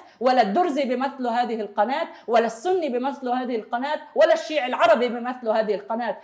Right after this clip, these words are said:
هذه القنوات تمثل فقط الخامنئيين الخمينيين الانعزاليين الذين يريدون اجتياح، آه، آه،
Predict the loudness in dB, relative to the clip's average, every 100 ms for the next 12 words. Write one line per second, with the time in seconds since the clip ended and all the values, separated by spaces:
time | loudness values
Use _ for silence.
0 | -20 _ 4 4 2 -2 0 2 4 2
1 | 2 -4 -4 -4 -6 -6 -4 -4 -4 -8
2 | -6 -6 -6 -8 -8 -8 -8 -8 -8 -6
3 | -8 -8 -8 -2 -2 -2 2 2 4 2
4 | 4 4 2 -2 -6 -6 -8 -8 -4 2
5 | 4 4 2 -2 0 2 2 2 0 -4
6 | -4 -6 -8 -4 -4 -2 4 6 4 2
7 | -4 -2 0 0 0 -2 -2 -4